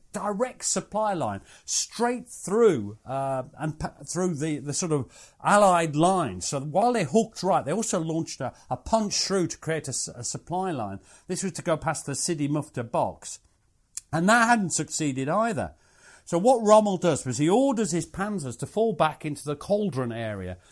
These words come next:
which is, uh, between the Knightsbridge box and the Sidi Mufti box. Uh, and he would, uh,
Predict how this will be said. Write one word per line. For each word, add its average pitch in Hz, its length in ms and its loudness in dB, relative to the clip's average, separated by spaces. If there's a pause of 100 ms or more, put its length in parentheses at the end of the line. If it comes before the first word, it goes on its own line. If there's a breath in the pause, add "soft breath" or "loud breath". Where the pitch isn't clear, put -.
(160 soft breath)
which 139 220 -8
is, 127 180 -4
uh, 143 140 0
between 151 380 -2
the 143 80 0
Knightsbridge 165 760 -4
box 127 380 -6
and 175 180 -2
the 165 60 2
Sidi 113 340 -4
Mufti 120 380 -6
box. - 460 -12 (380 soft breath)
Uh, 120 420 -4
and 151 500 -6
he 202 120 0
would, 180 280 -2
uh, 156 220 2